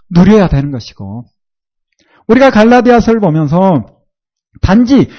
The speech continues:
믿음만 바울이 강조한다라고 보면 오해입니다. 오해예요. 조금만 더 볼까요?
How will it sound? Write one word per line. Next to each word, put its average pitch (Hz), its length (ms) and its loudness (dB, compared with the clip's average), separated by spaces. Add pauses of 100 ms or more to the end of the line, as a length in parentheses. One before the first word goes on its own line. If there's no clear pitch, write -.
(440)
믿음만 226 920 2 (840)
바울이 190 380 0
강조한다라고 180 960 -4
보면 240 460 -2 (240)
오해입니다. 175 760 0 (160)
오해예요. 156 440 0 (1900)
조금만 208 380 0
더 156 100 0
볼까요? 139 360 -6